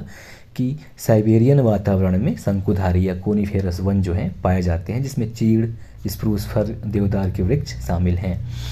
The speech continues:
और प्रश्न नंबर बीस है कि एक फोटो सेल यानी कि प्रकाशीय सेल प्रकाश ऊर्जा को किस में परावर्तित करता है? रासायनिक ऊर्जा में, विद्युत ऊर्जा में, ऊष्मा ऊर्जा में या यांत्रिक ऊर्जा में। तो सही विकल्प यहाँ पे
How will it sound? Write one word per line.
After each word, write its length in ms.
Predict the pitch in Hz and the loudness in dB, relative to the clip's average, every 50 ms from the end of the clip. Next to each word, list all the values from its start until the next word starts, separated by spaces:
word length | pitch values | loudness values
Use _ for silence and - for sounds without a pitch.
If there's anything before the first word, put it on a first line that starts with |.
| - - - - - - - | -8 -8 -10 -12 -10 -6 -4
और 260 | 101 95 92 92 90 | -4 -2 -2 -2 0
प्रश्न 220 | 90 139 147 - 180 | 2 2 4 4 4
नंबर 420 | 160 160 165 165 - - - 110 | 2 2 2 0 -2 -4 -6 -4
बीस 340 | 95 92 117 151 156 - - | -2 0 2 2 2 2 0
है 140 | 127 165 175 | -2 -2 -2
कि 200 | 175 - - - - | -4 -6 -6 -2 0
एक 220 | 151 160 156 - | 0 0 0 -2
फोटो 400 | - - - 113 110 113 120 104 | -8 -2 -2 -2 0 2 0 0
सेल 240 | - - - - - - - - - - - - - | -2 -2 -8 -10 -12 -12 -16 -20 -20 -20 -20 -18 -12
यानी 200 | - 95 98 98 | -8 -6 -6 -6
कि 100 | 95 - | -8 -8
प्रकाशीय 520 | - 107 98 - 98 - - - - 127 120 | -6 -6 -4 -2 -2 -4 -4 -2 -4 -4 -4
सेल 260 | 120 - 120 139 - - - - - - - - - - - | -2 -2 -2 -2 -4 -6 -10 -18 -20 -20 -20 -20 -12 -6 -4
प्रकाश 380 | 120 117 113 123 135 147 151 | -4 -2 0 0 0 0 2
ऊर्जा 260 | 139 117 107 120 117 117 | 2 2 2 2 -2 -2
को 140 | 117 170 | -2 -4
किस 260 | 165 - 165 151 151 156 | -4 -2 -2 0 4 4
में 100 | 147 151 | 4 4
परावर्तित 500 | 104 92 90 90 87 87 87 92 87 - | 2 0 0 0 0 0 -2 -2 -4 -4
करता 300 | - 78 78 - - 90 | -6 -10 -10 -10 -10 -10
है? 220 | 92 90 87 - - - - - - - - | -8 -8 -10 -12 -16 -20 -20 -20 -20 -10 -4
रासायनिक 480 | 113 104 101 107 107 110 123 143 147 147 | -4 -2 0 0 0 0 0 -2 -2 0
ऊर्जा 300 | 143 131 127 139 143 147 | 0 0 0 0 0 0
में, 220 | 151 170 220 - - - | 0 0 -2 -4 -4 -2
विद्युत 400 | 101 98 95 101 113 127 123 - | 0 0 0 0 0 -2 -2 -2
ऊर्जा 280 | 127 123 117 120 127 120 | -4 -4 -2 -4 -4 -4
में, 200 | 123 135 143 143 - - - | -4 -6 -6 -8 -8 -6 -2
ऊष्मा 320 | 117 110 113 147 147 139 | -2 0 2 2 2 2
ऊर्जा 300 | 139 135 127 117 135 135 | 2 0 0 -2 -2 -2
में 220 | 131 131 143 147 | -2 -2 -4 -4
या 180 | 120 120 139 151 - - - - - - | -2 -2 -4 -4 -6 -12 -20 -18 -12 -8
यांत्रिक 500 | 107 98 90 90 87 - 95 90 87 - | -4 -2 -2 -2 -2 -2 -4 -4 -4 -2
ऊर्जा 280 | 92 87 87 90 87 90 | -4 -2 -2 -2 -4 -4
में। 200 | 92 90 90 - - - - - - - - - - - - - - - | -4 -6 -8 -10 -14 -18 -20 -20 -20 -20 -20 -20 -20 -20 -20 -20 -18 -14
तो 100 | - - | -14 -12
सही 280 | - - - 113 120 123 | -10 -4 -2 -2 -2 0
विकल्प 400 | 120 120 - 120 117 110 113 110 | -2 -2 -2 0 0 0 0 -2
यहाँ 200 | 107 101 98 95 | -4 -4 -4 -6
पे 200 | - 139 160 - | -4 -4 -6 -6